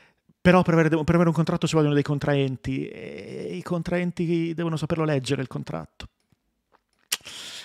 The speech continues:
Vediamo come va avanti, ma, mm. Secondo questa idea gli animali forniscono cibo e indumenti agli esseri umani in cambio dell'addomesticamento. Dai, che stronzata. E la possibilità di avere nutrimento e rifugio rappresenterebbe per loro l'opportunità di avere successo sul piano evolutivo rispetto ad altre specie. Ho capito cosa vuoi dire, non è un contratto,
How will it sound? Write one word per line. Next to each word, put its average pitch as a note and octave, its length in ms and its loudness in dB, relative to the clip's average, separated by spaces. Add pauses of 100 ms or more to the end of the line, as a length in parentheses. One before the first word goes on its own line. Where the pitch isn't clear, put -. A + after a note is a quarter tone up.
(120)
Vediamo F3+ 260 6
come D#3+ 140 6
va D3 60 4
avanti, B2+ 320 -2
ma, B2+ 120 -10 (120)
mm. C3 60 -10 (500)
Secondo A3 280 6
questa G#3+ 180 6
idea F#3+ 140 8
gli E3 60 6
animali F#3 260 6
forniscono F3 440 2
cibo F#3+ 260 4
e E3+ 40 6
indumenti D#3 440 4
agli D3 120 2
esseri D3 200 2
umani D3+ 220 4
in D#3 60 0
cambio F3+ 240 4
dell'addomesticamento. D3 1120 0 (920)
Dai, - 260 -12
che - 60 -20
stronzata. - 400 -14 (220)
E - 80 -2
la E3 60 4
possibilità F#3 400 0
di F3+ 60 4
avere F3 140 4
nutrimento F3+ 440 4
e F3 40 6
rifugio E3+ 380 6
rappresenterebbe E3 540 4
per F3+ 120 2
loro F3 200 8
l'opportunità E3 480 6
di D#3+ 60 6
avere D3+ 120 4
successo E3 400 0
sul D3 140 0
piano E3 160 2
evolutivo D#3 340 4
rispetto D3 300 2
ad C3+ 80 2
altre C3 200 -2
specie. B2 440 -6
Ho - 20 0
capito D#3+ 300 0
cosa D3+ 160 0
vuoi E3+ 100 4
dire, D3 180 6
non C#3 120 4
è C#3+ 40 4
un D3 60 2
contratto, D3 640 0